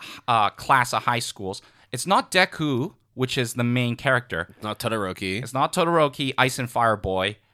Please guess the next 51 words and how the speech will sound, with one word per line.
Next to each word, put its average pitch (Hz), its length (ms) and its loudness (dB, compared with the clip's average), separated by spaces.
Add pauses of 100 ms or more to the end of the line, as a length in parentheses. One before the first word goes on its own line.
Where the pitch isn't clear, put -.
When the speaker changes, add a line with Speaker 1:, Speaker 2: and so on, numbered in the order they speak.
(300)
Speaker 1:
It 139 140 -2
is 131 180 -6
not, 156 420 2
it's 143 340 -12
not 160 160 2
Momo, 135 720 4
the, 113 260 0
the 113 120 -6
girl 127 220 2
who 123 40 -6
can 123 120 -4
create 117 360 -4
things 117 180 -6
out 110 120 4
of 110 60 0
ever. 117 180 -2
It's 107 120 -6
not 127 140 0
Bakugo. 110 400 0 (1200)
I 143 120 4
don't 247 140 0
even 185 280 -2
know 131 360 0
the 123 140 -2
name. 107 520 -4 (180)
What 143 140 -2
is 170 120 -8
the 160 80 -4
name, 135 340 0
Will? 143 340 -2 (400)
Speaker 2:
I'll, 107 180 0
I'll, 120 220 0
I'll 127 80 2
look 123 180 0
it 113 80 -2
up. 90 160 -4
You 120 60 2
Speaker 1:
Oh, 117 80 4
Speaker 2:
keep 107 80 -2
Speaker 1:
shit. 95 160 -2
Speaker 2:
talking. 92 180 -2
Speaker 1:
So, 143 380 4 (1900)
bi-, 165 140 -2 (140)
okay, 139 200 -2
now 156 340 2
we 139 120 -2
have 131 100 2
to 131 80 -8
backtrack 123 500 2
a - 40 -16
bit. - 220 -12